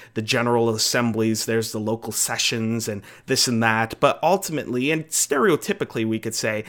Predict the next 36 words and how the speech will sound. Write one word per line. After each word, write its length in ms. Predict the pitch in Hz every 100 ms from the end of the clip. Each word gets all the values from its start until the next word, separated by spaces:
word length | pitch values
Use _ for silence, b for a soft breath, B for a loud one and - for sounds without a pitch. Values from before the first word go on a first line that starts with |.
| B B
most 440 | 143 180 220 -
of 160 | 190 151
the 180 | 143 - 147
actual 600 | 151 - - 139 117 -
governing, 640 | 147 143 135 120 104 104 110 B B
uh, 140 | - 110 -
decision-making, 1120 | 127 - 170 151 156 127 104 - 98 98 98 - 110
discipline 500 | 165 165 - 147 120
handing 380 | 120 113 107 104
out, 220 | 101 104
keeping 400 | - 190 170 131
in 140 | 139 117
check 300 | - 147 -
churches, 520 | - 151 - 110 - B B
that's 300 | 147 165 -
done 240 | - 147 139
by 360 | 120 113 110 B B
a 60 | -
presbytery. 760 | - 131 127 123 - 101 98
That's 260 | 120 156 -
done 220 | 143 143
by 260 | 127 113 117 B B
a 80 | -
council 580 | - - 165 170 180
of 120 | 170 139
elders 500 | 110 101 117 127 -
raised 320 | 131 147 -
up 140 | 147
by 100 | 127
various 500 | 120 131 139 156 139
churches 440 | - 123 113 131 143
or 80 |
related 440 | 135 139 156 170 170
to 40 | 131
various 440 | 120 113 113 110
churches 500 | - 110 - 110 110